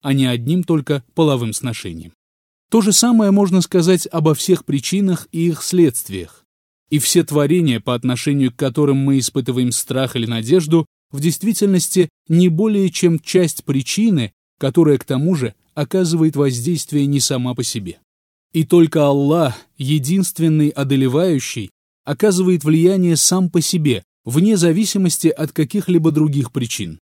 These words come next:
Поэтому не следует бояться или связывать свои надежды с кем-то, кроме Него. Это неопровержимое доказательство того, что обращение надежды и страха к кому-то, кроме Него, ложно,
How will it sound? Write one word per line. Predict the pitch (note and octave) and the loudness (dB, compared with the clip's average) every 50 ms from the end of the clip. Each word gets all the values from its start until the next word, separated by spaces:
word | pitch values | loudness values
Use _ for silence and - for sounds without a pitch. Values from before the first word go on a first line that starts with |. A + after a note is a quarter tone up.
| _ _ _ _ _ - | _ _ _ _ _ -2
Поэтому | D3+ D#3 D#3+ D#3+ D3+ D#3+ D#3+ D#3 | 0 2 2 2 2 0 0 2
не | D#3+ D#3 | 2 0
следует | - - D#3 D#3 D#3 D3+ C#3+ C#3+ C3+ B2 | 0 0 2 2 2 2 2 0 0 0
бояться | B2 C#3 C3+ C3 C3 D#3+ F3 D#3 - - - | 0 0 0 0 2 0 0 -2 -4 -6 -8
или | G2+ - B2 B2 B2 | -8 -8 -6 -6 -4
связывать | A#2 - - C3 C3+ C3 B2 A2+ A#2 A2+ - | -4 -4 -2 0 0 0 0 -2 -4 -6 -6
свои | - - B2 A#2+ A#2 A#2 A2+ | -6 -4 -4 -2 -2 -2 -2
надежды | A2+ A#2 A#2+ B2 E3 E3+ D3 C3 C#3+ C#3+ B2+ - _ _ _ - | -4 -4 0 2 2 2 2 0 -2 -2 -2 -4 _ _ _ -10
с | - - - | -10 -8 -4
кем-то, | - E3+ F#3 F#3+ F3 - E3 D3+ | -2 0 0 0 0 -2 -4 -4
кроме | - - C#3 C3 A#2 A2+ G#2+ | -2 0 2 2 2 2 0
Него. | G2+ G2+ F#2 E2+ E2+ - _ _ _ _ _ _ _ _ _ _ _ _ _ _ _ _ _ | -2 -4 -6 -8 -12 -16 _ _ _ _ _ _ _ _ _ _ _ _ _ _ _ _ _
Это | - F#3 E3+ - F3+ | 0 2 2 4 4
неопровержимое | F3 F3+ F3 E3 - E3+ E3+ E3+ F3+ E3 D3 D#3 G#3 G3 F#3 F#3 E3+ | 4 4 2 2 2 2 4 4 4 4 4 2 2 2 4 2 2
доказательство | D#3 E3+ D3 F3 E3+ D#3 F3 F#3 F3 - D#3+ D3 - - D3 C#3+ | 2 0 2 2 2 4 2 2 2 0 -2 -2 0 0 -2 0
того, | - D3 C#3 C3+ E3+ G3 E3 A#2 | 0 0 0 2 2 2 2 0
что | - - C#3+ C3+ | -2 -2 -2 0
обращение | C3 C3+ C#3 D3 C3+ - - G#3+ G#3 G3 F#3 F3 | 0 2 2 0 0 0 -2 -2 0 2 2 2
надежды | E3 D#3+ D#3 D#3 C#3+ D3 F3+ F3+ D#3 C#3 C#3 | 2 2 2 2 2 4 2 2 2 0 -2
и | C#3+ - D3+ | -4 -2 -4
страха | B2+ - - - D#3 E3+ D#3+ - D3+ C#3 | -6 -6 -4 -4 -2 -2 -2 -2 -4 -4
к | A#2+ _ _ | -6 _ _
кому-то, | - D3+ C#3+ C#3+ D#3 D#3+ D3+ - C#3 A#2+ | -2 0 0 2 2 0 0 -2 -4 -4
кроме | - - C#3 C3+ C3 B2+ | 0 2 2 2 2 0
Него, | C3 C3 B2+ C3+ F#3 G3+ - - _ _ | 0 0 0 2 0 0 0 -2 _ _
ложно, | - D#3 F3+ G3+ F#3+ D#3+ B2 G#2+ G#2 F#2+ E2+ - | -2 0 2 4 4 4 2 -2 -6 -12 -14 -18